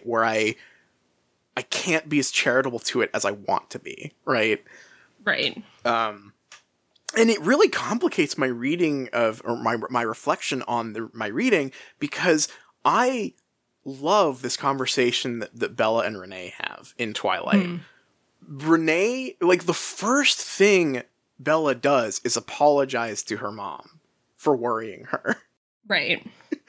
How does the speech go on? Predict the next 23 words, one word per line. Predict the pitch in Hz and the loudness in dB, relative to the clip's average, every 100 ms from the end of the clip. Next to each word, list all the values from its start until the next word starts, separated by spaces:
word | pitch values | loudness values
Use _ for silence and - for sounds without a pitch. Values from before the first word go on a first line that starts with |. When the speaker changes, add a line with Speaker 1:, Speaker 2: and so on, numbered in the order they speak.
| 381 403 349 | 4 6 6
Speaker 1:
Like, | 208 208 - | 4 4 4
immediately | 190 185 220 269 233 156 165 156 | 0 2 2 2 2 2 2 2
off | 147 143 | 2 0
the | 147 | -2
bat, | 143 139 | 0 0
we | 127 | -2
know | 131 135 | -2 -2
exactly | 131 135 127 143 160 156 | -4 -6 -4 -2 -2 0
what | 139 117 | 0 0
kind | 123 117 | -2 -4
of | 113 | -4
relationship | 110 107 104 127 - - | -4 -4 -6 -8 -8 -8
they | - - | -6 -4
have. | - - - | -4 -6 -6
Like, | 123 107 107 | -2 0 0
like, | 107 104 | -2 0
like, | 107 113 | -2 -2
just, | 139 - 123 | -6 -8 -4
just, | 123 - | -4 -4
just | 120 117 | -8 -8
really | 117 147 180 190 | -4 2 4 2
hammering | 165 156 151 143 | 2 -2 -2 -4
home | 131 113 | -8 -8